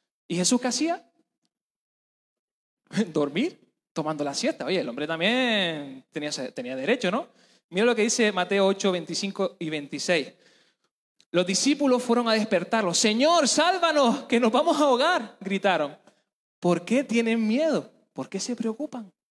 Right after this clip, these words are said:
<laughs> Es evidente, Jesús, ¿no? <laughs> Jesús <laughs> preguntó, ¿no? Preguntó Jesús, "¿tienen tan poca fe?" Entonces se levantó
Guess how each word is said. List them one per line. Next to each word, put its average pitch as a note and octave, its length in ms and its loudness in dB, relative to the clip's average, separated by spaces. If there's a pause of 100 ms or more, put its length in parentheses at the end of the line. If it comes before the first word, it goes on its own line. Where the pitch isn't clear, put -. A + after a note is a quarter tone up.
(880)
<laughs> - 340 -18
Es - 100 -12
evidente, D3 400 -4
Jesús, G3+ 340 0
¿no? A3+ 140 2 (360)
<laughs> - 380 -8
Jesús G#3 320 0 (920)
<laughs> - 920 -20
preguntó, D#3 480 -2
¿no? G#3+ 120 -2
Preguntó E3 360 -4
Jesús, D3+ 340 -6
"¿tienen B3 380 0
tan A3+ 320 -2
poca G3 320 -2
fe?" - 440 -4 (280)
Entonces G3+ 400 0
se G#3+ 120 0
levantó F3+ 840 0